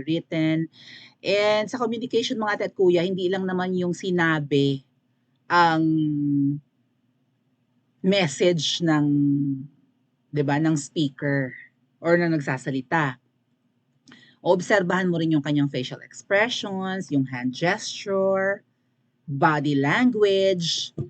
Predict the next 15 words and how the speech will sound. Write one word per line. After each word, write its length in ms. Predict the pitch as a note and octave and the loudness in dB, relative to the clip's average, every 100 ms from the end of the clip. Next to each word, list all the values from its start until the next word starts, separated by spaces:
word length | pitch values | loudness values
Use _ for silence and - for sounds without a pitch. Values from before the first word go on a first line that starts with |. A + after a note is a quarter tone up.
| - - | -8 -4
kasama 480 | A3 B3 A3 G#3+ | -4 0 0 0
yun 240 | G#3 G#3 F#3 | 0 2 2
lahat 400 | D#3 C#3 C3 - _ _ _ _ _ _ _ _ _ _ | 0 -2 -8 -10 _ _ _ _ _ _ _ _ _ _
pagdating 560 | - F3+ G3 G3 G3 F#3 | -6 0 0 0 -2 -2
sa 320 | - D#3+ D#3 C#3+ | -2 0 0 2
communication. 1120 | F3+ D#3+ C#3+ - A#2 A#2+ C#3 B2+ B2+ B2+ B2+ _ _ _ _ _ _ _ | 2 4 2 -2 -10 -8 -6 -2 -2 -4 -6 _ _ _ _ _ _ _
Minsan, 480 | A3+ C#4+ - A#3+ A3+ | 6 6 6 2 2
iba 240 | G#3 F#3 | 0 0
ang 80 | G3+ | 0
sinasabi 560 | G#3+ F#3 F3 F3 D#3+ D#3 | -4 -4 0 2 2 2
ng 160 | D3 | 2
bibig 480 | C#3+ G#3+ F#3+ D3 E3+ D#3+ _ _ _ _ _ _ _ _ | 2 0 2 0 -2 -12 _ _ _ _ _ _ _ _
sa 160 | - F#3+ | -4 -4
sinasabi 800 | F#3+ E3+ D#3 E3 D#3 C#3+ D3 D3 | 0 0 0 0 2 2 0 2
ng 560 | C#3 C3 B2+ B2+ C3+ | 2 0 -2 -4 -8